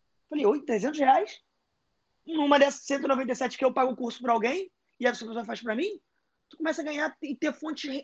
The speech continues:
fonte de renda tua. Não é algo que, "Ah, eu vou ver quanto minha mãe pode me ajudar." Não. Eu tenho esse salário aqui de tantos por mês que eu consigo tirar,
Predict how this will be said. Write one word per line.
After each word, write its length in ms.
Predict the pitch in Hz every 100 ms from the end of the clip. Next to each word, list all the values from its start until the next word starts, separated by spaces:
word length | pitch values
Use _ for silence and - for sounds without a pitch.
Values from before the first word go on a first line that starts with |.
| 214
fonte 200 | 262 269
de 80 | 285
renda 360 | 262 311 269 -
tua. 460 | 302 311 269 156 - _ _ _ _ _ _ _ -
Não 240 | 220 233
é 140 | 262 294
algo 420 | 269 277 269 233
que, 180 | 262 226
"Ah, 440 | 247 269 233 180 _ _ _
eu 120 | 208
vou 120 | 208 208
ver 140 | 233
quanto 260 | 233 247 247
minha 120 | 226
mãe 140 | 226
pode 220 | 196 220
me 80 | 214
ajudar." 320 | 214 220 196
Não. 280 | 254 311 180 - _ _ _ _ 190
Eu 100 | 190
tenho 300 | 233 240 247
esse 160 | -
salário 340 | - 214 208 208
aqui 220 | - 196
de 100 | 196
tantos 320 | - 208 208
por 160 | - 196
mês 140 | 196
que 60 | -
eu 40 |
consigo 280 | 196 190 208
tirar, 360 | 190 254 277